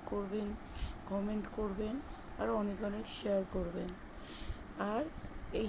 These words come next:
শাকটা বাজারে দেখতে পেলে এনে একবার বাড়িতে ভেজে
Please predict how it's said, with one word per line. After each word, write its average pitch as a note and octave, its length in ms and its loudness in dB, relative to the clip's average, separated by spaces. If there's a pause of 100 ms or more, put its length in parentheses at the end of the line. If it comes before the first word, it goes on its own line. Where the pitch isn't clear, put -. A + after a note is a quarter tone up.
শাকটা G#3 440 2 (800)
বাজারে G3 420 4
দেখতে G3+ 380 2
পেলে A3 240 0 (120)
এনে G#3 240 4 (140)
একবার G#3 340 4 (680)
বাড়িতে F#3+ 520 2
ভেজে G3+ 420 2